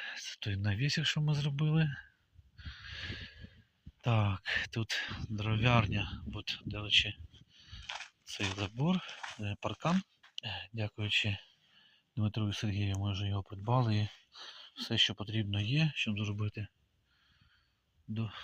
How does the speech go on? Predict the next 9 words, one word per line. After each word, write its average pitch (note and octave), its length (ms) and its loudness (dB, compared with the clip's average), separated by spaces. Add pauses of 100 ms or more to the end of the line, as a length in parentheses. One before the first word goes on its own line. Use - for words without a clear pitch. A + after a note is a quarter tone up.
(160)
другу A2 300 2
сторону G#2 440 2 (220)
паркану. G2+ 500 -4 (1600)
Ну, F3+ 260 6 (640)
от B2 200 0
поки B2+ 180 -2
на C3 120 4
такому A2+ 400 2
етапі. C#3+ 500 -2